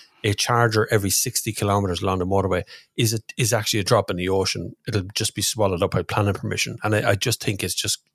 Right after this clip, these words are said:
going to drag its heels out. And it's dragged out so far that the government have now pushed back from the twenty twenty-five cutoff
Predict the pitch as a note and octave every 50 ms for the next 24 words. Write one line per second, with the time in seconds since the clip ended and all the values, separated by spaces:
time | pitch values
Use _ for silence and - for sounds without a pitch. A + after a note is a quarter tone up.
0 | _ _ _ _ _ - - G2+ G2 G2 F#2+ F#2 - - G#2+ G#2 A2 G#2+ G2 G#2
1 | G2 - - A2 G#2 G2 F#2+ E2+ G2+ G2 F#2+ F2+ - - - - - - - -
2 | - - G#2+ G2+ - - - B2 B2+ C3 B2 A#2 A2 G#2+ - - D3 D3+ C#3+ B2+
3 | - A2 G#2 G#2 F#2 F#2 F2 G2+ - A2+ G#2+ F#2+ G2+ G#2 G2 F#2+ G2+ A2+ A#2+ C3
4 | B2+ - - B2 G#2 G2 - - - - - - _ _ _ _ A#2+ B2 B2 -
5 | - - - B2 G#2 F#2+ - - C#3 C3 B2 A2 - A2+ G#2 G2 - - A#2+ A2+
6 | G#2+ G2+ - - - C#3+ C#3 G#2+ F2+ F#2 A2